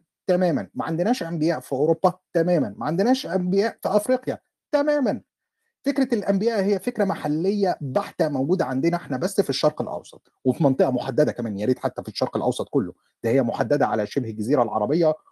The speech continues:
وجزء صغير من مصر وبلاد الشام فقط. لكن هي فكرة محلية غارقة في المحلية، فيها خصوصية لمنطقتنا إحنا.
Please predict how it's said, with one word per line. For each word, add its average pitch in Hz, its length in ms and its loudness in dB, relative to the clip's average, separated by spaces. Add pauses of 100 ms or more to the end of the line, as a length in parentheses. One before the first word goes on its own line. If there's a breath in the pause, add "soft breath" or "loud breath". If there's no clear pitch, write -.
(160 soft breath)
وجزء 127 680 -2
صغير 123 360 0
من 120 100 0
مصر 131 380 0
وبلاد 117 300 0
الشام 104 360 -6 (160)
فقط. - 360 -4 (520)
لكن 123 160 -2
هي 147 180 4
فكرة 151 260 -2
محلية 135 580 -2 (180)
غارقة 131 440 2
في - 80 -10
المحلية، 120 640 -4 (200)
فيها 131 260 2
خصوصية 135 640 2 (200)
لمنطقتنا 110 680 0
إحنا. - 260 -10